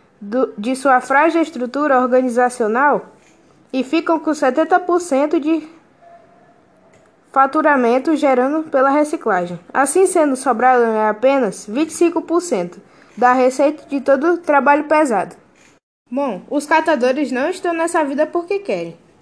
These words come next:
Na maioria dos casos, não se trata de escolha, mas sim luta pela sobrevivência. Quem não consegue emprego melhor, mas tem família pra sustentar,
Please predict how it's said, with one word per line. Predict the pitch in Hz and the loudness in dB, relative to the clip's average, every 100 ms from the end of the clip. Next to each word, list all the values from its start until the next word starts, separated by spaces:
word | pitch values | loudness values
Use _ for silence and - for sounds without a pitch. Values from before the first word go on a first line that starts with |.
| _ _ _ _ _ _ - | _ _ _ _ _ _ -10
Na | 247 | -4
maioria | 254 269 320 349 | 0 2 2 0
dos | 294 | -2
casos, | 302 302 294 214 175 - _ - | -2 2 2 0 -8 -18 _ -8
não | 233 311 | -4 -2
se | 339 | -2
trata | - 302 302 320 | -2 0 2 0
de | 254 | 0
escolha, | 330 - 202 196 175 - _ _ _ _ | -2 -2 -2 -2 -4 -10 _ _ _ _
mas | 240 262 | -4 -4
sim | 269 320 | -2 0
luta | 330 349 359 | 2 2 0
pela | 349 330 330 349 - | 0 2 2 0 -4
sobrevivência. | - 311 277 320 330 330 220 170 - 175 _ _ _ _ _ _ - | -6 -4 0 -2 -2 -2 -4 -6 -12 -20 _ _ _ _ _ _ -2
Quem | 294 | 0
não | 294 320 | 2 0
consegue | 359 349 311 302 262 | -2 0 -2 0 -2
emprego | 254 233 220 | -2 -2 -2
melhor, | 214 175 226 247 180 - _ _ | -4 -2 0 0 -2 -10 _ _
mas | 233 254 | -6 -4
tem | 294 311 | -2 -2
família | 320 311 311 330 | -2 -2 0 0
pra | 330 330 | 0 -2
sustentar, | - 339 339 208 170 | -4 -8 -4 -4 -4